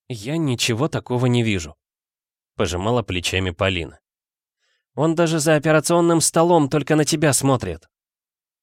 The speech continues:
Полина хмурилась. «Ну и что в этом хорошего, Оль? Куда хирург должен смотреть? На пациента. Вот это меня и настораживает». «Но он такой красавчик, и тачка у него крутая».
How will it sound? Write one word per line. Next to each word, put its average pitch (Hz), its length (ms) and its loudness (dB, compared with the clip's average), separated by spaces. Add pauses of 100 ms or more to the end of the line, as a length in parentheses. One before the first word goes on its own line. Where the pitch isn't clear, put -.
(260)
Полина 92 340 0
хмурилась. 80 640 -8 (880)
«Ну 107 220 -2
и - 20 -2
что 120 260 -2
в 113 60 -2
этом 107 220 0
хорошего, 101 560 0
Оль? 101 280 -2 (640)
Куда 131 300 0
хирург 131 480 0
должен 123 400 0
смотреть? 123 520 -4 (260)
На 98 140 -2
пациента. 120 640 -2 (440)
Вот 110 200 -4
это - 160 0
меня 123 280 0
и 135 40 0
настораживает». 113 880 -2 (1080)
«Но 127 180 -2
он 160 120 0
такой 165 280 -2
красавчик, 147 640 0
и 139 40 0
тачка 151 340 -2
у 170 80 2
него 160 200 0
крутая». 131 480 -2